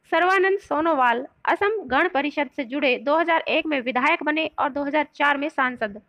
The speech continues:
डी राजा अपने गांव में ग्रेजुएशन की डिग्री लेने वाले पहले छात्र थे। वह मद्रास विश्वविद्यालय में पढ़ाई करते हुए छात्र राजनीति से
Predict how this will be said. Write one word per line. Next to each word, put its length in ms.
डी 240
राजा 320
अपने 500
गांव 260
में 240
ग्रेजुएशन 400
की 140
डिग्री 280
लेने 280
वाले 240
पहले 340
छात्र 400
थे। 140
वह 140
मद्रास 420
विश्वविद्यालय 680
में 180
पढ़ाई 300
करते 240
हुए 180
छात्र 360
राजनीति 460
से 180